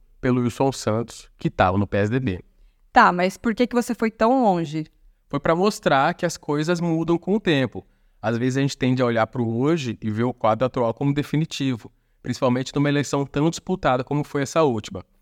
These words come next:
Speaker 1: Mas as coisas não são tão engessadas assim. E pra gente ter em mente que as coisas estão sempre mudando, como a relação do Mauro Mendes e do governo Lula, por exemplo, ao longo desse ano.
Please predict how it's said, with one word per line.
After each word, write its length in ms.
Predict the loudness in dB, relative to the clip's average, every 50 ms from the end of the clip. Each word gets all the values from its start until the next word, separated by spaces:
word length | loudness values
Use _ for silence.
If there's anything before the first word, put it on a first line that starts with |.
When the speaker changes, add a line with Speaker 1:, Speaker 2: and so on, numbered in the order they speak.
| _ _ _ _ -4
Speaker 1:
Mas 200 | -2 0 0 -2
as 80 | -4
coisas 300 | -4 -4 -4 -4 -2 0
não 180 | 0 0 -2 -2
são 240 | -2 -2 -2 -2 -2
tão 160 | 0 -2 -2
engessadas 600 | 0 0 -2 -4 -4 -2 -2 -2 0 0 -2 -4
assim. 400 | -4 -4 -6 -8 -10 -10 -10 -12 _ _ _ _ _ _ _ _ _ _
E 80 | -6 -2
pra 160 | -2 -2 0
gente 220 | 0 -2 -2 -2
ter 80 | -2 0
em 100 | 2 2
mente 400 | 2 2 0 0 -2 -4 -6 -6
que 80 | -4 -6
as 140 | -6 -4
coisas 240 | -6 -4 -4 -4 -4
estão 200 | -4 -4 -4 -4
sempre 400 | -4 -4 -4 -4 -4 -4 -4 -4
mudando, 540 | -4 -4 -4 -2 -2 -2 -2 -2 -4 -6 -10 -12 _ _ _ _ _ _ -4
como 180 | 0 2 2
a 20 | 2
relação 440 | 4 2 2 2 2 -2 -2 0
do 240 | 0 0 -2 -2 -2 0
Mauro 300 | 0 0 0 0 0 -2
Mendes 300 | -2 -2 -2 -2 -2 -2
e 20 |
do 100 | -4 -4
governo 380 | -2 -2 -2 0 0 0 0 0
Lula, 240 | 0 0 -2 -2
por 160 | -2 -2 -2 -2
exemplo, 440 | -2 -2 -2 -4 -4 -4 -6 -12 -14 _ _ _ _ _
ao 100 | 0 2
longo 220 | 2 2 0 0 -2
desse 300 | -4 -4 -4 -2 -2 -2
ano. 260 | -2 -2 -4 -6